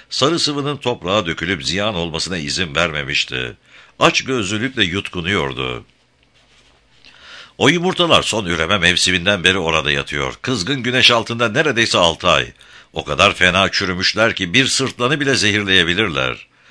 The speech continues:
Udeman öğürerek diğer tarafa döndü. Ziya sadece geğirip keyifle kıkırdamak için durarak iki yumurtayı daha içti. Sonra kalanları deri heybesinin içine yerleştirdi.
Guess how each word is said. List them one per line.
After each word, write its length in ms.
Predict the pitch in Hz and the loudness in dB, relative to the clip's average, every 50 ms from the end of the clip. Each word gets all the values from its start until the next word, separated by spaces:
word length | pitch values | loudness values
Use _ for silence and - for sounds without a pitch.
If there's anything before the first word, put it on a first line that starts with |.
| - - - - - - _ - | -20 -20 -20 -20 -20 -20 _ -8
Udeman 560 | 82 101 98 78 67 65 62 71 78 69 65 | -6 -6 -6 -6 -8 -6 -6 -4 -6 -4 -4
öğürerek 640 | 73 87 90 80 71 76 90 80 67 69 67 - - | -4 -4 -2 -4 -4 -4 -4 -4 -4 -6 -8 -6 -4
diğer 200 | 90 85 71 64 | -2 -2 -2 -4
tarafa 420 | - - 78 65 65 - 76 71 | -6 -6 -6 -6 -4 -6 -6 -6
döndü. 460 | 67 69 64 58 58 60 62 58 55 - _ _ _ _ _ - - - - - - - | -6 -6 -6 -8 -8 -8 -10 -10 -10 -14 _ _ _ _ _ -20 -20 -20 -20 -20 -12 -8
Ziya 360 | 82 85 95 180 190 175 170 | -2 0 2 2 2 0 0
sadece 480 | - - 175 185 165 104 82 - - 73 | -2 -2 -2 -2 0 0 0 0 0 0
geğirip 460 | 64 76 73 69 69 71 92 - - | -2 -4 -4 -2 -2 -2 -2 -2 -2
keyifle 400 | - 123 147 156 135 - 139 135 | -4 -4 -4 -4 -4 -4 -4 -4
kıkırdamak 640 | 131 131 123 - 127 110 85 98 98 98 123 - 95 | -2 -4 -4 -4 -6 -2 -2 0 0 0 -2 -2 -2
için 240 | - - 95 87 | 0 -2 -2 -2
durarak 360 | 76 80 71 69 69 80 80 82 | -4 -4 -4 0 0 0 -2 -2
iki 220 | 87 110 - 165 | -4 -6 -6 -6
yumurtayı 520 | 151 147 127 127 127 120 - 113 127 123 | -4 -4 -4 -4 -4 -4 -2 -2 -2 -2
daha 260 | 82 78 76 90 82 69 | -2 0 2 2 2 2
içti. 440 | 65 - - - 69 64 64 62 - - _ _ _ _ - - - - - - | 2 0 -2 -2 -2 -4 -4 -6 -8 -14 _ _ _ _ -20 -20 -20 -18 -8 -6
Sonra 340 | - - 185 202 151 123 | -4 -2 0 0 0 0
kalanları 600 | - - 92 80 76 73 67 62 71 82 92 80 - | 2 2 2 2 0 0 -2 -2 -4 -2 -4 -2 0
deri 240 | 95 113 139 139 110 | 0 0 2 0 0
heybesinin 460 | 123 127 117 113 107 - 127 127 120 | 0 0 0 0 -2 -2 -2 -4 -2
içine 300 | 95 - 110 101 110 113 | -2 0 0 0 -2 -2
yerleştirdi. 880 | 92 69 69 69 67 71 71 - - 73 69 65 62 65 64 62 - | 0 0 0 0 0 0 0 0 0 -2 -4 -2 -4 -4 -4 -4 -6